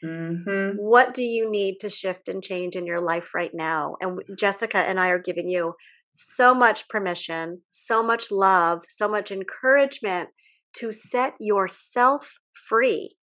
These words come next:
Speaker 1: And there's not a one way to do it, you know, so we both just shared pretty dramatic ways that we shifted what we needed to shift. There are a lot of people out there who are not in that same position, right? They can't get up and move.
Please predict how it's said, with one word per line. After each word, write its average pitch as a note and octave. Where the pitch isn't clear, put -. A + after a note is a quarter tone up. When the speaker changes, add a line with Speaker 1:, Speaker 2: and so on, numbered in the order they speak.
Speaker 1:
And C4
there's B3
not C4
a G#3
one G3+
way F#3+
to F#3
do F3+
it, -
you F#3
know, D#3+
so F3
we A3+
both F#3
just F#3
shared E3
pretty A#3
dramatic D#3+
ways G3
that -
we F3
shifted F#3
what -
we E3
needed F#3+
to A#3
shift. B3
There D4
are A3+
a F3
lot A3+
of A3+
people A3
out F3+
there F#3
who G#3
are G3+
not A#3
in G3+
that -
same E3
position, -
right? -
They B3
can't C4
get F#3+
up F3+
and E3+
move. F#3